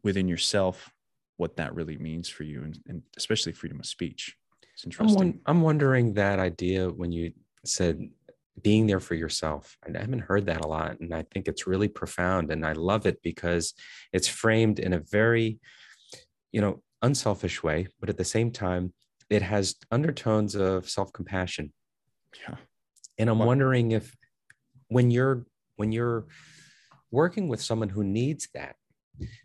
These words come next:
Speaker 2: is that something that is harder to get across than maybe some other point that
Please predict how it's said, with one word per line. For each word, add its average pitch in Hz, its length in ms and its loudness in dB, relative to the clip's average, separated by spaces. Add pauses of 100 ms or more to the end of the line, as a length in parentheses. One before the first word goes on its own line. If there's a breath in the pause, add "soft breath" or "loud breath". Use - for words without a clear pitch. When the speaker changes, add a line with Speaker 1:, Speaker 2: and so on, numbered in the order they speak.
(120)
Speaker 2:
is 113 160 0
that 151 260 2
something 131 460 0
that 107 200 4
is 98 360 0 (880)
harder 139 260 0
to 131 120 2
get 113 160 2
across 110 680 -2
than 101 200 0
maybe 104 280 0
some 104 300 -2
other 101 200 0
point 104 400 -4
that - 140 -4